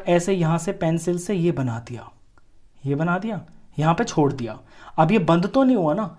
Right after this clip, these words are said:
ये फिगर पूरी की पूरी बंद नहीं है। Let's suppose ये कोई पार्क की है, ये पार्क की हो गई है बाउंड्री, और यहाँ तो खाली पड़ा है, तो पार्क के अंदर तो कोई भी घुस जाएगा,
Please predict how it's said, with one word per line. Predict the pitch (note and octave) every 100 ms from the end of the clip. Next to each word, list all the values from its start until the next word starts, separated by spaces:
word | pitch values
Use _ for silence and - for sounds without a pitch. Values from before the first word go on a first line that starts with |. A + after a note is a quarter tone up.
| -
ये | F3+
फिगर | F#3+ F3 G#3
पूरी | G#3+ E3 D#3
की | E3
पूरी | G#3 G3 G3
बंद | G3+ A3
नहीं | A3+ B3 A3
है। | C3+ - - -
Let's | C3 D#3 -
suppose | G#3 G#3+ G3+
ये | A3
कोई | B3
पार्क | - E3 D3+ F#3+
की | - F#3
है, | A2+ - - - -
ये | C#3 G#3
पार्क | - F3 F#3 -
की | A#3
हो | F#3+ E3
गई | F#3
है | B3
बाउंड्री, | F3+ A3 G#3 D3 A#2+ - - -
और | D#3+
यहाँ | D#3+ F#3 A3
तो |
खाली | - F3+ G#3
पड़ा | C4 A3
है, | G#3+ G#3 -
तो | F#3
पार्क | F3 E3+ F3 F3+
के | G3
अंदर | F#3+ F#3
तो | F#3+
कोई | F#3+ F3+
भी | F#3
घुस | E3+ D3+ E3+
जाएगा, | G3 G3 F#3